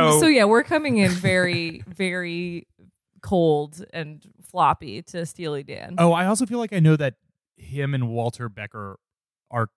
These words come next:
Speaker 3: all, have been mad at each other for, like, thirty straight years until Walter Becker. No, they had a good relationship?
Speaker 1: Yeah, pretty much.
Speaker 3: Oh, I, then maybe I'm
Speaker 1: Yeah.
Speaker 3: also thinking about Fleetwood Mac.
Speaker 1: But, but, but no, I,
Speaker 2: <laughs>
Speaker 1: I,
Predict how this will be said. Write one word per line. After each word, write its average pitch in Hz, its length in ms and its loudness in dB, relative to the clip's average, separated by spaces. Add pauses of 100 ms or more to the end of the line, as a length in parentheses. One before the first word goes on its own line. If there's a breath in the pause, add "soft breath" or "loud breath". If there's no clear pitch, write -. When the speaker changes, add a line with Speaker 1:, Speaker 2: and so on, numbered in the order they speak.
(120)
Speaker 3:
all, 117 160 -4
have 123 180 -10
been 117 200 -8
mad 110 260 -8
at 101 80 -16
each 101 160 -14
other 101 180 -10
for, 110 140 -20
like, 101 180 -16
thirty 101 260 -12
straight 98 300 -16
years 95 220 -20
until 101 200 -16
Walter 98 300 -16
Becker. 95 320 -20
No, 135 160 0
they 120 120 -4
had 135 80 -4
a 151 40 -4
good 147 160 -8
relationship? 214 480 -4
Speaker 1:
Yeah, 247 260 6
pretty 247 360 2
much. 98 280 -2
Speaker 3:
Oh, 135 140 4
I, 139 140 2
then 165 240 -6
maybe 185 160 0
I'm 196 100 2
Speaker 1:
Yeah. 117 140 -2
Speaker 3:
also 170 160 -4
thinking 165 240 -10
about 147 180 -6
Fleetwood 165 260 -10
Mac. 156 320 -2
Speaker 1:
But, 226 160 0
but, 302 280 4
but 269 80 4
no, 254 180 6
I, 196 80 6
Speaker 2:
<laughs> 202 80 2
Speaker 1:
I, - 100 -4